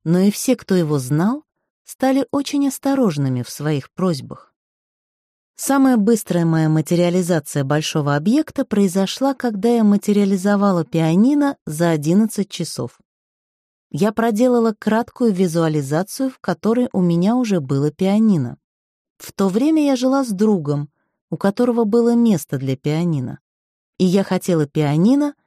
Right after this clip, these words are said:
чтобы практиковаться в музицировании. Одиннадцать часов спустя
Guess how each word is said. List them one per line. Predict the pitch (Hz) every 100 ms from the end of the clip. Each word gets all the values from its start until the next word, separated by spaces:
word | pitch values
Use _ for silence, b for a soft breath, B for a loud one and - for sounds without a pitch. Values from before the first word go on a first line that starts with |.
| _ _
чтобы | - - 320 320
практиковаться | - 240 - 196 180 160 208 -
в | 180
музицировании. | 180 165 160 - 147 127 117 - - - _ _ _ _ _ _ _
Одиннадцать | 151 165 262 254 - 208
часов | 208 - 190
спустя | - - 143 - - 262